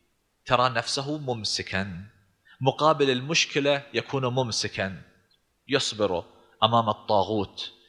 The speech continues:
يصبر أمام الظلم والعدوان،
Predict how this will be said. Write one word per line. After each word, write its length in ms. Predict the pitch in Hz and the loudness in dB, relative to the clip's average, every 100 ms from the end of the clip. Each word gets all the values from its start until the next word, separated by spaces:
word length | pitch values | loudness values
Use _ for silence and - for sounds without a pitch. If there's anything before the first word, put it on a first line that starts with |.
| - | -10
يصبر 520 | 117 123 - 117 110 107 | -2 -2 0 2 4 4
أمام 260 | 117 113 | 4 2
الظلم 420 | 101 98 127 135 | 0 2 0 2
والعدوان، 1300 | 117 104 101 87 - _ _ _ 120 117 113 95 92 | 2 2 2 -4 -16 _ _ _ 0 0 0 0 -2